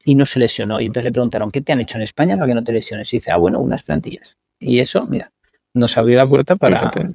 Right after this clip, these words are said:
Speaker 1: para poder ir. Y, y es un buen recuerdo porque fue el primer viaje así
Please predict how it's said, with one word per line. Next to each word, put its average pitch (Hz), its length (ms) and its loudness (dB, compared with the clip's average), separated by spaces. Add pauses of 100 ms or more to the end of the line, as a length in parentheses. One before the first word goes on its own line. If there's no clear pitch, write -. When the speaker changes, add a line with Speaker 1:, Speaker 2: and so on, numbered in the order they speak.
(120)
Speaker 1:
para 120 220 2
poder 123 320 4
ir. 160 300 -2 (500)
Y, 123 420 0
y 120 140 -4
es 113 120 -2
un 131 80 2
buen 123 120 4
recuerdo 123 300 0
porque 123 260 -2
fue 123 320 0 (480)
el 123 240 2
primer 117 400 2
viaje 120 720 2
así - 760 -4